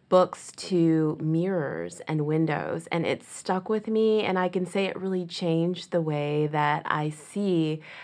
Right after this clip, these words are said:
my children's education and our home bookshelves. So books as mirrors, those are books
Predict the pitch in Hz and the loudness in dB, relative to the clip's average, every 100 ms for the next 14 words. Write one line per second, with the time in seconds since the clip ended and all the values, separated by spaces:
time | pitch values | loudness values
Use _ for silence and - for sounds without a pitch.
0 | - - 160 156 180 170 156 151 151 156 | -20 -6 2 2 4 2 4 2 -2 -2
1 | 202 208 214 208 196 190 165 170 160 170 | 0 0 2 2 2 0 2 4 2 4
2 | 165 156 151 - - - - - - - | 2 2 -2 -2 -2 -4 -6 -14 -16 -16
3 | - - - 196 185 180 175 220 - 233 | -16 -4 4 8 8 6 4 2 4 0
4 | 196 185 202 226 160 156 170 170 185 185 | 2 2 2 2 2 2 2 2 2 0
5 | 185 180 175 175 185 | 0 0 0 2 0